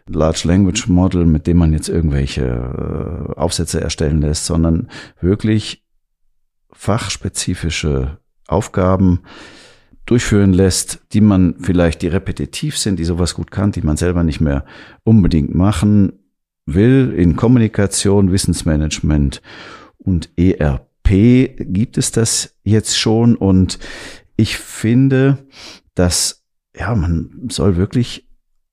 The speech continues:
ausprobieren. Und ich finde eigentlich einen wunderschönen, äh, Begriff, äh, die I-T-Expedition. Eigentlich müsste sie ja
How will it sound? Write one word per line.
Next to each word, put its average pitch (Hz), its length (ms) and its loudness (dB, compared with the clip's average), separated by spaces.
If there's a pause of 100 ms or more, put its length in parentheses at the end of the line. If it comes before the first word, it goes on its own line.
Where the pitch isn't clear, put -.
(120)
ausprobieren. 113 720 0
Und 95 320 -2
ich - 160 -8
finde 123 280 0
eigentlich 117 300 -4
einen 82 220 -2
wunderschönen, 113 720 2
äh, 90 220 2
Begriff, 101 580 -2 (500)
äh, 107 220 4
die 107 200 0
I-T-Expedition. 90 1300 0
Eigentlich 131 480 0
müsste 120 280 2
sie 107 100 2
ja 90 280 0